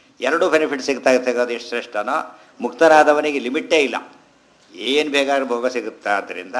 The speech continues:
ಸ್ವರ್ಗಾಂಶ ನೃಲೋಕಗಾನ್ ಕಾಮಾನ್ ದದ್ಯಾತ್ ನರಶ್ಚೇತ್ ಸ್ಯಾತ್ ಸುರಾಣಾಂಚ ನೃಣಾಮಪಿ. ತಾನು ಪಡಿತಾನೆ ಅಷ್ಟೇ ಅಲ್ಲ, ಉಳಿದವ್ರಿಗೆ ಕೊಡೋ ಸಾಮರ್ಥ್ಯನೂ ಬರುತ್ತೆ ಅವನಿಗೆ.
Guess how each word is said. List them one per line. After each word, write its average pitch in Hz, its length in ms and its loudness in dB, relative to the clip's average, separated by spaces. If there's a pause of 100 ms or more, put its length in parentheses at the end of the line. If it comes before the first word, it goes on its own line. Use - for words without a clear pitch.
(500)
ಸ್ವರ್ಗಾಂಶ 139 580 0
ನೃಲೋಕಗಾನ್ 131 1080 2 (200)
ಕಾಮಾನ್ 147 560 4
ದದ್ಯಾತ್ 143 560 2
ನರಶ್ಚೇತ್ 135 600 -2
ಸ್ಯಾತ್ - 440 -6
ಸುರಾಣಾಂಚ 135 680 0
ನೃಣಾಮಪಿ. 127 880 2 (340)
ತಾನು 123 220 0
ಪಡಿತಾನೆ 156 440 2
ಅಷ್ಟೇ 143 280 4
ಅಲ್ಲ, 127 300 4
ಉಳಿದವ್ರಿಗೆ 135 340 -4
ಕೊಡೋ 139 180 0
ಸಾಮರ್ಥ್ಯನೂ 151 520 2
ಬರುತ್ತೆ 127 320 0
ಅವನಿಗೆ. 87 260 -12